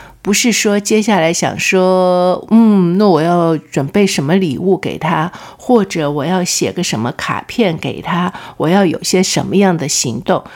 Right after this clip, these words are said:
他说其实不需要这个样子、哎，啊，你要想想，今天你要感谢谁？呃，这个要感谢的人其实很多哈，因为他说每个人啊，往往会有心浮气躁的时候，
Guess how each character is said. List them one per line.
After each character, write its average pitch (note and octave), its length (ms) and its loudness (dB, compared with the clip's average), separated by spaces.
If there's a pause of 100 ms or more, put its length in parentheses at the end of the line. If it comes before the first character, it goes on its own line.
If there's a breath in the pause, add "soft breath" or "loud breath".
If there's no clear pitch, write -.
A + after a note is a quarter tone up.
(140)
他 B3+ 120 -2
说 C4+ 140 0
其 F#3+ 220 -2
实 G#3 120 -4
不 G3+ 160 -6
需 - 220 -4
要 A#3 140 2
这 F#3+ 160 -2
个 E3+ 80 0
样 D#3+ 260 -2
子、 C3 180 -8
哎， - 220 -8 (720 loud breath)
啊， A3+ 300 4
你 F3+ 120 0
要 A#3+ 140 2
想 G#3 260 -2
想， - 280 -2 (340 loud breath)
今 A#3+ 180 0
天 B3 160 4
你 G#3 60 4
要 F#3+ 120 2
感 F#3+ 300 -6
谢 F3 280 -2
谁？ - 480 -6 (460 soft breath)
呃， D#3+ 760 -4 (240)
这 - 120 -6
个 C#3 540 -6
要 F#3 140 0
感 D3 200 -8
谢 F3 200 0
的 C3 100 -6
人 A2 220 -8
其 - 340 -2
实 D3+ 260 -4
很 - 280 -8 (120)
多 D3 280 0
哈， - 280 -4 (880 loud breath)
因 C#4 160 2
为 C#4+ 100 2
他 B3+ 200 -2
说 B3 240 0
每 A#3 180 2
个 G#3 120 0
人 E3+ 220 2
啊， D3 300 0
往 F#3+ 240 0
往 E3 180 0
会 F#3 200 0
有 B2+ 120 -4
心 A3 220 0
浮 E3+ 140 -4
气 F#3 240 -4
躁 G3+ 240 -2
的 C3+ 120 -10
时 - 180 -10
候， - 240 -10